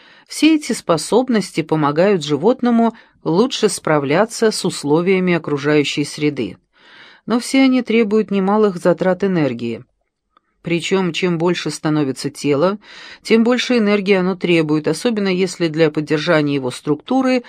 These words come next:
используется коллаген. Для синтеза коллагена требуется довольно большое количество кислорода, поэтому необходимость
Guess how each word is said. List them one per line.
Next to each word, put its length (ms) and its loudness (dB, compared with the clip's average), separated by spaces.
используется 840 0
коллаген. 680 0
Для 220 0
синтеза 480 2
коллагена 580 2
требуется 500 0
довольно 380 0
большое 420 0
количество 720 -2
кислорода, 840 0
поэтому 440 2
необходимость 1000 -4